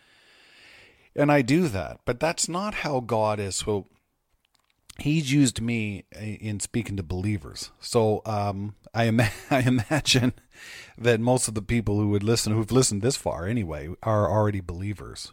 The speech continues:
and, and that's awesome. And then there's the encouraging and the equipping and the tools that you need to move forward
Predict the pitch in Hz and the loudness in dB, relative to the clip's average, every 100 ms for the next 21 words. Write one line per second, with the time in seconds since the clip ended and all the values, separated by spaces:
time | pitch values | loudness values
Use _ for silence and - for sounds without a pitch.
0 | - 98 95 92 90 104 104 104 - 117 | -10 -6 -4 -6 -8 -6 -2 -2 2 2
1 | 139 - 80 98 117 120 - 101 117 135 | 2 -2 -6 -4 -2 -2 -4 -8 0 2
2 | 135 113 113 110 - 113 107 101 104 101 | 2 0 -2 -4 0 0 0 -2 -6 -6
3 | 98 82 - 123 - 98 98 90 82 156 | -6 -8 -2 -2 -2 -6 -6 -8 -2 2
4 | 196 120 90 - - _ _ _ _ _ | 4 4 2 -2 -4 _ _ _ _ _
5 | _ _ _ - 123 123 123 120 127 123 | _ _ _ 2 2 4 4 4 2 2
6 | 110 117 117 117 - 113 110 104 101 | 0 0 2 0 4 4 6 4 0